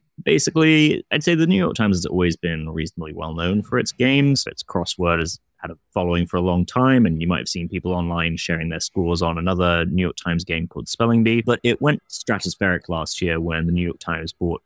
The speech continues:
Wordle, which is a word puzzle created by Welsh software engineer Josh Wardle.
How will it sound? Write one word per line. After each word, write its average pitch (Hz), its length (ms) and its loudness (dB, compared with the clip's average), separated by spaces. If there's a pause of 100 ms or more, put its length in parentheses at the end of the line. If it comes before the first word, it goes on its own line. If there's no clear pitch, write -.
Wordle, 92 480 0
which 71 220 -8
is 78 180 -2
a 80 80 -8
word 87 300 0
puzzle 85 360 -2
created 85 360 -4
by 80 160 -4
Welsh 101 420 -2
software 147 460 0
engineer 98 640 4
Josh 90 420 -2 (100)
Wardle. 90 540 0